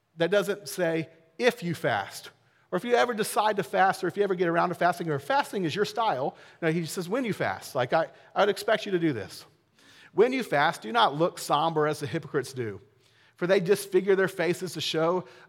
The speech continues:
others they are fasting. Truly, I tell you, they have received their reward in full. But when you fast," there it is, the expectation,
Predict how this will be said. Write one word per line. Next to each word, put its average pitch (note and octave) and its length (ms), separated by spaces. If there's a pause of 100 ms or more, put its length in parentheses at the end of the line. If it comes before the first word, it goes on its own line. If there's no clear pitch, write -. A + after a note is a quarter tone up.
(100)
others F#3+ 380
they E3+ 120
are G3 60
fasting. A3 520
Truly, A3+ 260
I G#3 60
tell C4 240
you, E3 200 (320)
they G3+ 120
have G#3 220
received A3+ 420
their G#3+ 80
reward F#3 340
in D#3+ 80
full. B3 240
But D3 200
when A#3 360
you A#3+ 140
fast," A3+ 540 (120)
there C3+ 180
it F3 80
is, G#3 260
the B2 80
expectation, G3 720